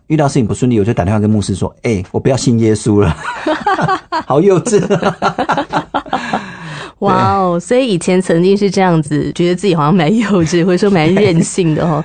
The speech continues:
Speaker 1: <laughs> 对。
Speaker 2: 可是后来为什么会这么样的笃信主耶稣呢？我们在之后要继续跟大家来分享。不过我觉得蛮奇妙的哦，你是因为那个时候应酬啊、生活啊太忙了，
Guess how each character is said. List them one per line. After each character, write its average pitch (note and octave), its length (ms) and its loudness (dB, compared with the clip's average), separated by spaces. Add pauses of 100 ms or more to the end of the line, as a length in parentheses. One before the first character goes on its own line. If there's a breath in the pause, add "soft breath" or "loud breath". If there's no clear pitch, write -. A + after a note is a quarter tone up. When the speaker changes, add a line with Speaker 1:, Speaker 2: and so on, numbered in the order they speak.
Speaker 1:
<laughs> - 120 -10
对。 - 100 -2
Speaker 2:
可 G#3 60 2
是 B3 80 4
后 B3+ 180 0
来 G3+ 140 2
为 G#3 140 2
什 F3 160 -4
么 D3 100 -2
会 E3 400 0
这 - 100 -4
么 F#3 180 2
样 F3+ 140 2
的 D#3+ 120 0
笃 D#3 200 -4
信 E3+ 320 0
主 C#3+ 200 -2
耶 D3 120 0
稣 D#3 280 -2
呢？ D3+ 120 0
我 C#3+ 60 0
们 D#3 220 0
在 G3+ 220 0
之 F#3+ 220 0
后 F#3 140 0
要 E3 160 2
继 E3 160 -4
续 E3+ 160 -2
跟 D#3+ 240 -2
大 D#3+ 100 -2
家 D#3 140 -2
来 C#3+ 180 -2
分 D3+ 300 -2
享。 C3 180 -2 (360)
不 C#4+ 100 0
过 F#4 180 0
我 A3+ 140 2
觉 F3 160 -2
得 F#3+ 80 2
蛮 E3 240 2
奇 D#3+ 260 -4
妙 E3+ 280 2
的 D3+ 120 0
哦， D3+ 240 0
你 D#3 120 0
是 D4+ 180 -2
因 E4 200 2
为 D4+ 260 2
那 D4 120 0
个 D4+ 120 2
时 A3 180 -2
候 A#3+ 280 2
应 C4 200 2
酬 D#3+ 320 0
啊、 E3+ 260 2
生 A3+ 300 0
活 E3 260 0
啊 E3+ 240 2
太 C4 300 0
忙 D#3 340 2
了， D#3 220 0